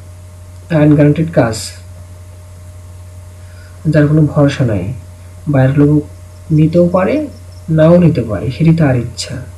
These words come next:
বা কাউকে উইনার নাও করাতে পারে, বা করাতেও পারে, সেটি তার ইচ্ছা।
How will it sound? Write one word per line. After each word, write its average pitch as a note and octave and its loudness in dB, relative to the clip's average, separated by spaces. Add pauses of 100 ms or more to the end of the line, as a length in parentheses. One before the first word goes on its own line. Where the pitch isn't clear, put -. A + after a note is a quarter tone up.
(520)
বা D3 -2
কাউকে C#3+ -2
উইনার D3 2
নাও D3+ 4
করাতে A#2 -4
পারে, D#2+ -8 (640)
বা G3+ 0
করাতেও E3 2
পারে, G#2+ -4
সেটি C#3 -2
তার A#2 -4
ইচ্ছা। G#2+ -12